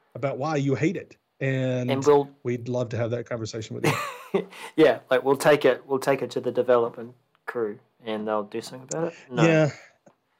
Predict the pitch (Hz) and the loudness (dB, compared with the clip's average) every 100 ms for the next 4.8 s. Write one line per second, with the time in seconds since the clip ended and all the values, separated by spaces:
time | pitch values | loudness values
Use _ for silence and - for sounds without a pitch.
0 | - - 165 151 147 - 156 - 160 143 | -10 -2 2 2 2 -2 -8 0 0 0
1 | 151 170 - - 190 107 101 - - - | 2 2 2 2 2 2 0 0 0 -20
2 | - 190 180 139 _ - 151 147 143 139 | -4 0 2 0 _ -8 -4 -4 -4 -8
3 | 131 - 175 - - 127 107 _ 156 160 | -12 -14 -16 -14 -10 -10 -10 _ -6 -2
4 | 180 170 180 165 165 147 175 175 | -2 -2 -2 -2 -4 -2 2 4